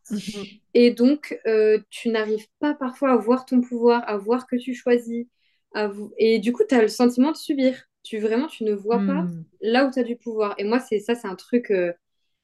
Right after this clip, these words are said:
Speaker 2: je kiffe trop, tu vois. Quand les gens, ils arrivent et ils sont en mode, je me sens inférieure, j'ai l'impression que telle personne a trop de pouvoir sur moi,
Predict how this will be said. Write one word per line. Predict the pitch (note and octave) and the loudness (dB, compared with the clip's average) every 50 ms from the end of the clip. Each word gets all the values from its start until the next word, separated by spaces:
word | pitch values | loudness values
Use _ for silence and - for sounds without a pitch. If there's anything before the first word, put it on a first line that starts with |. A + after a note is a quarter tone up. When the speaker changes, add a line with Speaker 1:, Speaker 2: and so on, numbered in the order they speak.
| _ _ _ _ _ _ _ | _ _ _ _ _ _ _
Speaker 2:
je | - - A3 | -2 -2 -2
kiffe | A3 - G#3+ - | -2 -2 -8 -12
trop, | - - - G#3 | -4 0 2 2
tu | G3+ - - | 2 2 2
vois. | G3+ G3+ G3 | 2 2 2
Quand | - B3 | 4 6
les | A#3+ A#3+ A#3+ | 6 8 8
gens, | A#3+ C4 | 6 6
ils | C4+ C4 A#3+ A#3 | 2 0 0 0
arrivent | A3+ A3+ A#3 B3+ C4 A#3+ | 0 0 0 0 0 0
et | A#3 A3 | -2 -4
ils | G#3+ | -4
sont | - - G#3+ | -6 -8 -8
en | G#3+ | -6
mode, | G#3+ A3+ A3+ A3 G#3 G#3 G3+ | -4 -4 -4 -2 -2 -4 -4
je | G3+ G3+ | -4 -4
me | G#3+ G#3+ | -4 -4
sens | G#3+ A3 - A#3+ A#3 A#3 A#3 - | -4 -6 -8 -8 -8 -8 -8 -10
inférieure, | A3+ A3+ - A#3+ A#3 A3+ A3+ A3+ A3 A3 A3 A3 A3 | -12 -10 -8 -6 -6 -4 -2 -2 -2 -2 -2 -4 -4
j'ai | G#3+ G3+ | -6 -6
l'impression | G#3 G#3 G#3 G#3 _ _ - - A#3+ | -6 -6 -8 -8 _ _ -8 -8 -6
que | - A3 | -4 -6
telle | G#3+ - - A3+ A3+ A3+ | -6 -2 -2 -4 -4 -4
personne | - A3+ A3+ - A#3 A3+ A3 | -6 -8 -8 -6 -8 -8 -8
a | G#3 | -8
trop | G#3 - - A3 | -12 -12 -12 -12
de | G#3+ | -12
pouvoir | _ _ G#3+ G#3+ G#3+ G#3+ | _ _ -10 -10 -10 -10
sur | - - A3+ | -10 -8 -6
moi, | A#3 A3+ A3+ A3+ A3 A3+ | -4 -2 0 0 0 -2